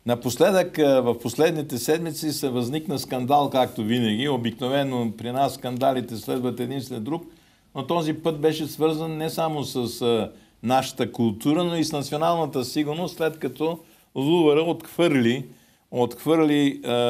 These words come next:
предложението за изложба на православни икони във връзка с, а, а, незнайно от кой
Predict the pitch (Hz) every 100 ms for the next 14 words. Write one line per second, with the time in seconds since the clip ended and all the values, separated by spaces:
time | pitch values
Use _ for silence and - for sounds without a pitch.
0 | 120 117 104 123 120 127 123 151 147 123
1 | 127 113 127 113 127 143 120 117 123 117
2 | 113 107 95 - _ _ _ _ 113 117
3 | 113 - 135 143 135 127 104 135 139 147
4 | 160 165 - 127 127 127 113 113 139 147
5 | - 135 - 143 139 151 143 143 139 -
6 | _ _ _ - 123 127 127 - 123 127
7 | 123 123 151 156 139 127 120 - - 135
8 | 139 120 90